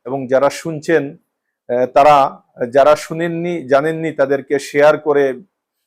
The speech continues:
যারা আসার মতো তাদেরকে, আহ, দাওয়াত দেওয়ার জন্য আপনাদেরকে আহ্বান করছি। আর এই কোর্সে বিশেষ করে একদম নাহবিবির থেকে নিয়ে দাওরায়ে হাদিস পর্যন্ত, তাকমিল পর্যন্ত, ইফ-, ইফতা এবং তাখাসসুসের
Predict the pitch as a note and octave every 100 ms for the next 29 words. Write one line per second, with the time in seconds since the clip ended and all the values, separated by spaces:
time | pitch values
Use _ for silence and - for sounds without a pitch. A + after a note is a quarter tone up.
0 | _ A#2 C3 C3+ C#3 A2+ C3 - D#3+ E3
1 | E3 D3 C3+ B2 C3 B2+ C3+ B2+ A#2+ -
2 | _ _ _ G#2+ A2+ A2 C3+ C#3 B2+ C#3
3 | C3+ A#2 C3 B2+ B2 A#2+ B2+ A#2 A#2+ B2
4 | A#2 B2+ A#2 A#2+ G#2+ A#2+ - _ _ _
5 | _ C3 D3+ D#3 D#3 E3+ - F#3 D#3+ -
6 | F3 - F3+ E3+ D#3 - D3+ C3+ E3 D#3
7 | - _ _ _ _ - D3 D3 E3 G3
8 | F3+ F#3 - D3+ D3+ B2 - _ B2 C#3
9 | D3 C#3+ C3+ C3 C#3 - C3+ A2 C3+ B2
10 | B2+ B2 B2 D#3 D3 - C3 A2+ B2+ B2
11 | B2 A#2+ _ _ _ - D3+ - - -
12 | D#3 - E3 D#3+ D3+ D3 D3+ D3 - D3
13 | - D3+ - C#3+